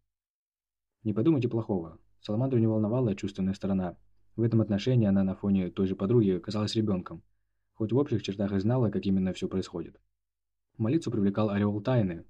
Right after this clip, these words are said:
и необычность внешности. Она и про ректора мечтала с крыльями увидеть,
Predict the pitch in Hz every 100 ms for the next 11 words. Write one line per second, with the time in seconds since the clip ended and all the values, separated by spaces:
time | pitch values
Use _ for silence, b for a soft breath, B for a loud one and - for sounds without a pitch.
0 | - - 117 107 101 101 113 123 110 -
1 | 120 - 87 - - _ _ _ _ _
2 | _ _ - 147 139 110 104 135 117 107
3 | 101 - 98 95 92 - 131 107 95 92
4 | 85 85